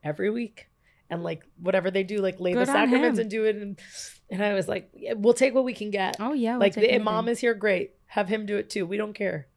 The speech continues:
Speaker 1: We're people
Speaker 2: Wow.
Speaker 1: of the world.
Speaker 2: <laughs>
Speaker 1: You gotta just pray. But everybody's like, "Oh, I looked to God in prayer that moment." And it was really the opposite for me. I was like, "How could God let this happen?" What amount of, it was really hard. It was really interesting, but it was really hard to find that relationship.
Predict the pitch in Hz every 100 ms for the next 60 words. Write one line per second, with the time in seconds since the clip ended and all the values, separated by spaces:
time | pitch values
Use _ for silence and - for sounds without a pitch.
0 | - 185 170 170 170 175 - 208 202 196
1 | 180 - - - - - 220 190 - 262
2 | 226 208 - - 370 381 320 - - -
3 | - 247 254 269 233 226 220 208 196 190
4 | 196 185 180 170 180 170 180 160 160 165
5 | 160 170 175 - 196 185 170 165 180 233
6 | 240 170 165 202 196 175 175 170 165 165
7 | - 180 - - _ - 160 170 165 175
8 | 170 - 175 - 175 190 165 _ _ _
9 | _ - - - _ _ 175 160 180 196
10 | 180 175 165 175 165 180 160 151 _ _
11 | _ _ _ _ _ _ _ _ - _
12 | 170 156 175 185 170 175 185 180 160 175
13 | 190 214 226 202 190 165 170 196 240 285
14 | 247 254 214 214 - 196 185 185 185 190
15 | 185 180 -